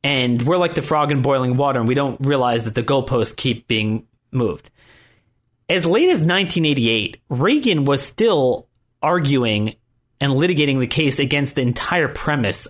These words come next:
of the Great Society. He, he still wanted to undo it. I'm gonna link to this, but, um, he, he had a whole economic bill of rights he wanted to just completely undo this all. Constitutional amendments and everything.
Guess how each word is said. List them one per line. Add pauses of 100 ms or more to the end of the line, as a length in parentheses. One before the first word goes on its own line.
of
the
Great
Society. (320)
He,
he
still
wanted
to
undo
it. (260)
I'm
gonna
link
to
this,
but,
um, (800)
he,
he
had
a
whole
economic
bill
of
rights
he
wanted
to
just
completely
undo
this
all. (240)
Constitutional
amendments
and
everything.